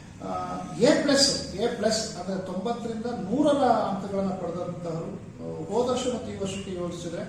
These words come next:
ಹೋದ ವರ್ಷ ಎಂಬತ್ತು ವಿದ್ಯಾರ್ಥಿಗಳು ತೊಂಬತ್ತರಿಂದ ನೂರು ಅಂಕದಲ್ಲಿದ್ರೆ, ಈ ವರ್ಷ ನೂರ ಅರವತ್ತೊಂದು ಮಕ್ಕಳು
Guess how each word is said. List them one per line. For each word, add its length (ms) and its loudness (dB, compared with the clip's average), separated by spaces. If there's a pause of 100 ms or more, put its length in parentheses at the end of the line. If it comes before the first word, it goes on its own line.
(580)
ಹೋದ 120 2
ವರ್ಷ 180 -2
ಎಂಬತ್ತು 640 -2
ವಿದ್ಯಾರ್ಥಿಗಳು 960 -2 (440)
ತೊಂಬತ್ತರಿಂದ 440 -2
ನೂರು 420 -2
ಅಂಕದಲ್ಲಿದ್ರೆ, 600 -4
ಈ 200 -2
ವರ್ಷ 160 -2
ನೂರ 280 2
ಅರವತ್ತೊಂದು 600 6
ಮಕ್ಕಳು 340 -2